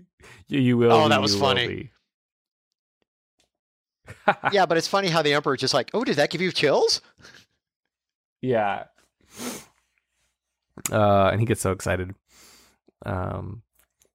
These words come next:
Speaker 1: <clears throat> but I like how they start to tie in the second Death Star,
Speaker 2: Mm-hmm.
Speaker 1: uh, you know, as we get close to the end of the series. We can tell we're getting close to Return of the Jedi.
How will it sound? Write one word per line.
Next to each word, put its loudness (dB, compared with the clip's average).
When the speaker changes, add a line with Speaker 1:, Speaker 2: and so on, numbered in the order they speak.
Speaker 1:
<clears throat> -8
but 2
I 2
like 2
how 2
they 4
start -2
to -8
tie -6
in -4
the 2
second 0
Death -2
Star, 0
Speaker 2:
Mm-hmm. -10
Speaker 1:
uh, 0
you -4
know, -4
as 2
we 0
get 2
close 0
to -2
the 4
end 0
of 0
the -4
series. -2
We -10
can -8
tell 2
we're 2
getting 0
close 0
to -2
Return -2
of -2
the -2
Jedi. -2